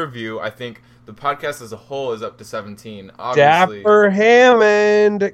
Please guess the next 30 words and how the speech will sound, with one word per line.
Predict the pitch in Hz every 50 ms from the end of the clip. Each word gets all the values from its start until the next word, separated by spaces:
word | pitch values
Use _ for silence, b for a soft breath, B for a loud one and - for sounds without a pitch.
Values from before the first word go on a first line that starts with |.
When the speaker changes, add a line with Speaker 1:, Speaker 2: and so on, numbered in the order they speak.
| -
Speaker 2:
coming | - - 139 135 151 165 170 170
through. | 160 202 196 196 196 190 190 185
Loves | 151 131 139 143 131 127
the | 147 143
podcast. | 113 165 160 165 170 160 - 170 160 156 151 139 -
Dropped | - 123 120 120 117
his | 127 131 113
Twitter | - - 139 139 135 135 127 123
handle. | 123 127 127 127 127 123 117 117 113 110 107 104 98 95 b b b b b b b - -
Speaker 1:
All | 110 123 117
Speaker 2:
Boom. | 139 147 156 165 170 175 175 170 165 147 127
Speaker 1:
right. | 113 _ _ _ _ _ _ _ _ _ _
Speaker 2:
Great | 131 131 139 131
job, | - 160 151 143 147 139
Dapper | 135 143 135 135 147 139 127
Hammond. | 135 131 135 135 139 139 139 139 139 - - _ _ _ _ _ _ _ _ _
Speaker 1:
There | - -
Speaker 2:
Love | 123 127 127 117
Speaker 1:
you | 131 131
Speaker 2:
you. | 135 135 135
Speaker 1:
go. | 131 - _ _ _ _ _ _ _ _ _ _ _ -
You | 139
know, | 160 165
you, | 165 175 185 214 233 208
you | - 190 196 165
Speaker 2:
I'm | 180 226
Speaker 1:
put | - 226
in | 233 233
the | 233 233
work, | 180 143 127 120 123 131 -